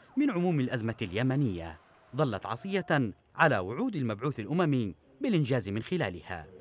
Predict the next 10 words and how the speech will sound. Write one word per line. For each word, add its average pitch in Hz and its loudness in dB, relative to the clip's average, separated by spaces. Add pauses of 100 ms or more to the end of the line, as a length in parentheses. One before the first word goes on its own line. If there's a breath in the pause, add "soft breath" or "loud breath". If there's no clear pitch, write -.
(140)
بينما 175 4
الرجل 175 0
الذي 101 -2
لا 98 -2
يرغب 98 -4
حتماً 117 -2 (280)
بالانتهاء 160 0
إلى 107 -4
نهاية 101 -4
سابقيه 98 -2